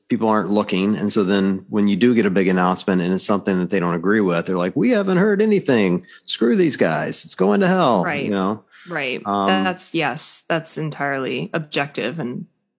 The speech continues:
Speaker 2: true.
Speaker 1: And, but I also, you know, I also think it does highlight a ongoing problem that H Q has had for years, by the way, not under Eric, uh, well, maybe still under Eric, but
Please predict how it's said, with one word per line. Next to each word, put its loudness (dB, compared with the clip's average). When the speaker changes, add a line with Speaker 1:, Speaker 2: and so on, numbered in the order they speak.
Speaker 2:
true. -6
Speaker 1:
And, 0
but 4
I 4
also, 2
you 2
know, 4
I 4
also 0
think 2
it 2
does 2
highlight 2
a 0
ongoing 2
problem 0
that -2
H -2
Q 2
has -2
had -4
for -4
years, 2
by -2
the -4
way, 0
not 2
under 2
Eric, 0
uh, -2
well, 2
maybe 0
still 0
under 0
Eric, -2
but -4